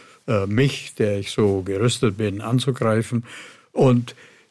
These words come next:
die Frage ist immer, dass schon der Prozess des Hochrüstens enorm viel Konfliktpotenzial in sich trägt, weil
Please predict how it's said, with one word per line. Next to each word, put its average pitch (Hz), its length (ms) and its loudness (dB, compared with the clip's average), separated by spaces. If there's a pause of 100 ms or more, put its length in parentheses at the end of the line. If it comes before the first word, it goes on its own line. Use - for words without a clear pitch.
die 131 80 2
Frage 131 380 2
ist 117 120 2
immer, 147 300 2
dass 123 180 2
schon 127 280 2
der 117 100 2
Prozess 131 560 2
des - 340 0
Hochrüstens 139 1160 0 (880)
enorm 165 400 6
viel 147 200 0
Konfliktpotenzial 117 1000 0
in 101 120 -2
sich - 500 -12 (220)
trägt, 117 480 0
weil 143 380 4